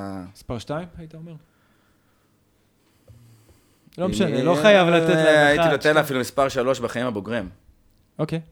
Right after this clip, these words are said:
Speaker 2: אה, לגמרי, אולי ארבע אפילו.
Speaker 1: אוקיי.
Speaker 2: כאילו, יש שתיים בצבא, שלא דיברנו עליהם. מבחינה טרנספורמטיבית.
Speaker 1: אוקיי, זה
Speaker 2: אה,
Speaker 1: דווקא מעניין, אולי, אני לא יודע, אתה תגיד.
Speaker 2: מו-, אפשר,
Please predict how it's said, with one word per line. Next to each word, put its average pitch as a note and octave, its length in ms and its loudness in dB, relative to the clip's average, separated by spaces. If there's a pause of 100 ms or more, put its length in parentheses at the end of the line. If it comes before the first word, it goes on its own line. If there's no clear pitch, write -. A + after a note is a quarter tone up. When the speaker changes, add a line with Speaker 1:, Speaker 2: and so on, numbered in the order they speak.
(260)
Speaker 2:
אה, G#2 180 -12
לגמרי, G2+ 340 -8
אולי G#2 180 -6
ארבע G2 200 -8
אפילו. D#2+ 240 -16 (680)
Speaker 1:
אוקיי. C#3 280 -6 (340)
Speaker 2:
כאילו, - 360 -18
יש G2+ 120 -12
שתיים G#2 320 -8
בצבא, F#2+ 360 -10 (320)
שלא F2 140 -14
דיברנו F2+ 320 -12
עליהם. D#2+ 160 -14 (1160)
מבחינה F2+ 300 -14
טרנספורמטיבית. E2+ 840 -16 (600)
Speaker 1:
אוקיי, C3+ 380 -10
זה C#3 80 -16
Speaker 2:
אה, F#3 60 -4
Speaker 1:
דווקא D#3 220 -4
מעניין, A#2+ 440 -2
אולי, A2 380 -4
אני A2 80 -12
לא B2 60 -6
יודע, A2+ 160 -8
אתה A2+ 160 -12
תגיד. G#2+ 260 -12 (760)
Speaker 2:
מו-, C#3 420 -4
אפשר, F3 360 -2